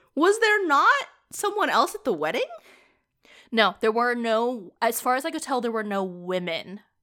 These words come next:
Speaker 2: that she ran into at the wedding.
Speaker 1: Huh.
Speaker 2: They set it up, th-, they set up this film so that she, like, the women that she connects with are, like,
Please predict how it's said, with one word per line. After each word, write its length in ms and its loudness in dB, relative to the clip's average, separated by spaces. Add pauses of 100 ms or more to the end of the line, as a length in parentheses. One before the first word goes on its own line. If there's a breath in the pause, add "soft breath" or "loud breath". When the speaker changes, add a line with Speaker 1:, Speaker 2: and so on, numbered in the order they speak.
(140)
Speaker 2:
that 180 0
she 580 -6
ran 520 -2
into 640 -8
at 180 -6
the 80 -8
wedding. 540 -6 (380)
Speaker 1:
Huh. 460 0 (540 soft breath)
Speaker 2:
They 160 2
set 220 4
it 100 4
up, 220 4
th-, 120 -6 (100)
they 120 2
set 220 2
up 120 -2
this 180 -6
film 260 4
so 180 -4
that 200 2
she, 760 -6 (380)
like, 260 4
the 100 4
women 420 2
that 140 0
she 100 -6
connects 400 -2
with 320 -2
are, 200 6
like, 480 -2